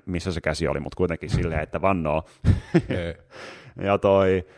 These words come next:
Speaker 1: sitten hänen kuolemansa jälkeen, hän taisi kuolla joskus kaksituhatta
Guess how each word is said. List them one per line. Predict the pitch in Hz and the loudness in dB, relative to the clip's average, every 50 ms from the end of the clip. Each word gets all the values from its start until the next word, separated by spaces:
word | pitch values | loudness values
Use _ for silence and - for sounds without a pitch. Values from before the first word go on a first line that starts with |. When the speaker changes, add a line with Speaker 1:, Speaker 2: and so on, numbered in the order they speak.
| _ _ _ _ _ _ _ _ _ _ _ _ _ _ _ _ _ - | _ _ _ _ _ _ _ _ _ _ _ _ _ _ _ _ _ 0
Speaker 1:
sitten | - 143 156 - _ - 117 104 | 0 0 0 0 _ 0 0 2
hänen | 101 107 110 104 | 2 2 0 2
kuolemansa | - 139 139 131 117 101 92 - | 4 4 4 6 4 2 0 0
jälkeen, | 85 95 117 123 117 - - 92 95 | 0 0 0 0 -2 -2 -6 -6 -6
hän | 92 92 | -6 -4
taisi | 82 87 80 - | -2 -4 -4 -4
kuolla | - 85 82 78 | -4 -2 -2 0
joskus | 78 78 76 - - - | -2 -2 -4 -6 -10 -8
kaksituhatta | - 80 76 - - 73 73 - _ - | -8 -8 -8 -8 -8 -8 -8 -8 _ -14